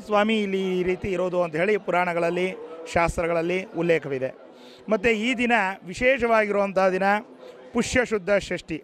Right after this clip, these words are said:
ಅಂದರೆ ಸ್ವಾಮಿಯವರ ಬ್ರಹ್ಮರಥೋತ್ಸವದ ದಿನ. ಇದೇ ಎಂಟನೇ ತಾರೀಕು ಸಾಯಂಕಾಲ ಬಿದಿಗೆ ದಿನ ಸ್ವಾಮಿಯವರಿಗೆ ಅಂಕುರಾರ್ಪಣ, ಧ್ವಜಾರೋಹಣ ಇತ್ಯಾದಿಗಳೆಲ್ಲ ಕಾರ್ಯಕ್ರಮ ಶುರುವಾಯಿತು. ಇಲ್ಲಿ ಏಳು ದಿನಗಳ ಬ್ರಹ್ಮರಥೋತ್ಸವದ ಕೆಲಸ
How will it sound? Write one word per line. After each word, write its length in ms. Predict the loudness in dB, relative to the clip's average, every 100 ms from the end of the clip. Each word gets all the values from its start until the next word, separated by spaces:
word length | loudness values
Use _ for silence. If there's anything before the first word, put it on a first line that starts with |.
| -6
ಅಂದರೆ 340 | -2 2 2
ಸ್ವಾಮಿಯವರ 640 | 0 -2 -2 -2 -4 -2 -2
ಬ್ರಹ್ಮರಥೋತ್ಸವದ 840 | 0 0 4 2 2 -2 0 0
ದಿನ. 140 | 0 0 -4 -10 -20 -20 -16 -16 -14 -6
ಇದೇ 220 | 0 2 2
ಎಂಟನೇ 500 | 0 -4 -2 -2 0
ತಾರೀಕು 460 | 2 0 0 -2
ಸಾಯಂಕಾಲ 540 | 0 0 0 2 4 4 2 0 -12
ಬಿದಿಗೆ 440 | -8 -2 2 2 2
ದಿನ 140 | 0 0 -2 -6 -14 -20 -4
ಸ್ವಾಮಿಯವರಿಗೆ 800 | 0 2 2 0 0 0 -2 -2
ಅಂಕುರಾರ್ಪಣ, 600 | -6 0 4 4 2 0 0 -2 -8
ಧ್ವಜಾರೋಹಣ 640 | -4 0 2 4 4 4 2 0 -4 -18 -20 -20 -10 -6
ಇತ್ಯಾದಿಗಳೆಲ್ಲ 600 | 0 2 2 2 2 2 2 -2 -8 -12 -2
ಕಾರ್ಯಕ್ರಮ 480 | 0 0 0 -2
ಶುರುವಾಯಿತು. 720 | -2 2 4 4 2 0 -2 -10 -20 -20 -8
ಇಲ್ಲಿ 260 | -4 0 4
ಏಳು 300 | 6 6 4
ದಿನಗಳ 280 | 0 0 2 2
ಬ್ರಹ್ಮರಥೋತ್ಸವದ 920 | 0 -2 2 4 4 2 0 0 0
ಕೆಲಸ 300 | 0 -2 -2